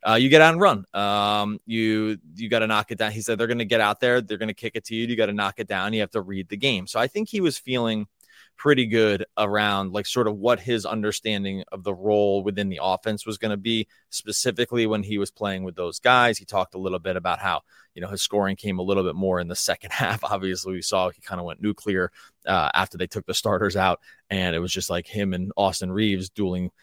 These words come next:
uh, jump shot banjos, uh, <laughs> dur-, during the second half. But, you know, talking about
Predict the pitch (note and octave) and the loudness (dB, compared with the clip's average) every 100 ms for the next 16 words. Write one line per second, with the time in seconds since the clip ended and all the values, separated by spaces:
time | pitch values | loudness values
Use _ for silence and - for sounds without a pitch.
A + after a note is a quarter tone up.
0 | _ _ D2 C#2+ - - D2+ A2 G#2 F#2 | _ _ -4 -2 -4 -10 -12 0 0 2
1 | F#2+ F2+ F#2+ F#2+ F#2 E2+ E2 - - F2+ | 0 0 0 0 0 0 -2 -4 -2 0
2 | F2 E2 - - E3+ C#3+ D3 C3+ B2 A2+ | 0 -2 -8 -2 0 4 6 6 8 6
3 | G2+ G2 A2+ G2 F2+ C3 G#2+ - - - | 6 2 0 0 2 6 6 4 -6 -18
4 | - - D#3+ - - E3 C3+ E3 D#3 D#3+ | -14 8 10 10 6 6 8 10 8 8
5 | D#3 C3 A#2+ - | 6 10 10 8